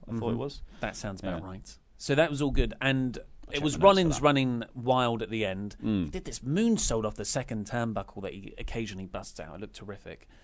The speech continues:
Speaker 2: And then he beat Dean Ambrose with the curb stomp.
Speaker 1: Yes.
Speaker 2: Mm. And they're celebrating. This is, of course, to further the storyline that Triple H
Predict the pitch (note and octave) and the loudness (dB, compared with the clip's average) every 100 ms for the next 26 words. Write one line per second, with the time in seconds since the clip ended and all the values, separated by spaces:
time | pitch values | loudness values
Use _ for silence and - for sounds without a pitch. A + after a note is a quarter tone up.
0 | - - - C3+ C#3+ C#3 E3 E3+ E3 - | -20 -20 -4 0 2 4 4 4 2 -4
1 | - A#3+ B3+ A#3+ F3+ F3+ - - G3+ F#3 | -2 0 0 0 0 -2 -4 0 4 6
2 | D#3+ C#3 A2+ G#2+ G#2+ G#2+ - - - - | 6 4 2 0 0 -4 -6 -10 -20 -12
3 | - C3 A#2 - B2+ C3 A2 - D#2 - | -6 -4 -4 0 2 2 2 -6 -8 -12
4 | - - - - - - - - - - | -20 -20 -20 -20 -16 -14 -12 -16 -18 -10
5 | A2 C3 A#2+ C#2+ - - - - B2+ A#2 | -4 -2 -2 -4 -18 -20 -20 -8 -2 0
6 | A2+ - A#2 G2 E2+ F2 F2 - A#2 C#3+ | 0 -2 -4 -4 -6 -8 -10 -8 -8 -10
7 | - - E3+ E3+ E3+ C#3 B2 - D3+ C#3 | -16 0 2 4 2 0 -2 2 4 4
8 | - B2 D#3 D3 C3 B2 - C#3 B2+ B2+ | 0 0 4 6 4 0 0 2 2 2
9 | C#3 C#3 - D#3+ D3 C3+ C3+ C#3 - | 2 0 0 0 2 2 0 0 -6